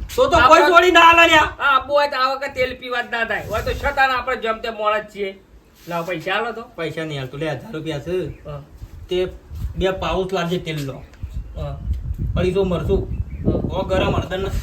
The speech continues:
Speaker 1: બધું એવું, બસો બસો ગરમ ને એવું બધું કરિયાણું લેતા હજાર રૂપિયા પૂરા કરજે. પણ બધું અસલ લાવજે, થોડું થોડું બધું પોકે એવું.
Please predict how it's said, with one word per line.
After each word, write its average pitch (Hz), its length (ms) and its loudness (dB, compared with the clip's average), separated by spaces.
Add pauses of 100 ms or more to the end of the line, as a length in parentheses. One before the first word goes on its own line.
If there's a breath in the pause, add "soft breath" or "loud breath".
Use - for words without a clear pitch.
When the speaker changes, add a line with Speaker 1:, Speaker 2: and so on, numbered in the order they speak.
Speaker 1:
બધું 196 200 2
એવું, 185 280 2
બસો 190 280 -2
બસો 196 260 -2
ગરમ 190 260 0
ને 202 80 0
એવું 175 140 0
બધું 196 260 0
કરિયાણું 185 360 -2
લેતા 190 260 0
હજાર 160 200 -2
રૂપિયા 202 180 2
પૂરા 196 200 2
કરજે. 170 320 2 (420)
પણ 185 120 -4
બધું 185 520 0
અસલ 185 300 -4
લાવજે, 175 240 0
થોડું 175 220 -4
થોડું 180 200 -2
બધું 165 160 -4
પોકે 165 260 -6
એવું. 156 160 -6